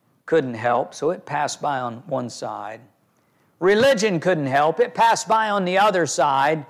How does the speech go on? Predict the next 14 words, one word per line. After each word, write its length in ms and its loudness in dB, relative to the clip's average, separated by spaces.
But 160 2
when 180 6
the 100 6
Lord 460 6
came 260 2
along, 440 4
he 120 4
went 300 4
right 340 4
down 420 4
to 120 6
where 340 6
you 200 2
were. 640 4